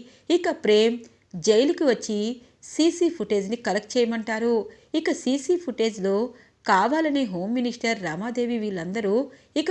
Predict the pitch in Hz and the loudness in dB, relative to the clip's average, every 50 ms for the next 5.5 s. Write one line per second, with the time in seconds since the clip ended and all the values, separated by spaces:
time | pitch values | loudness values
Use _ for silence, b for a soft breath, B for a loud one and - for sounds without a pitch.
0 | 339 311 277 269 - 214 170 165 156 185 233 285 285 285 277 - 254 240 240 226 | 0 0 -2 -2 -2 -4 -4 -2 -2 -2 -2 -2 -2 -2 -2 -2 -2 -2 -2 -6
1 | 214 - - 220 202 185 202 208 - 262 240 - 269 240 233 220 - 226 226 226 | -8 -6 -6 -4 -4 -4 -6 -4 -6 -6 -6 -4 -6 -6 -6 -6 -2 0 0 0
2 | 254 294 - b b b b b - 247 220 220 233 233 - - 226 226 220 220 | 0 -2 -6 b b b b b 2 4 4 4 4 2 0 0 0 2 4 6
3 | 240 247 240 208 - - _ _ _ _ _ _ _ _ _ - - 302 - - | 8 8 8 6 4 0 _ _ _ _ _ _ _ _ _ 0 0 0 2 2
4 | 254 220 196 202 196 - 233 240 247 226 - - _ _ _ _ _ _ _ _ | 0 0 0 0 -2 2 2 2 2 2 -2 -12 _ _ _ _ _ _ _ _
5 | _ _ - - 247 226 233 208 202 | _ _ -2 0 0 2 4 6 8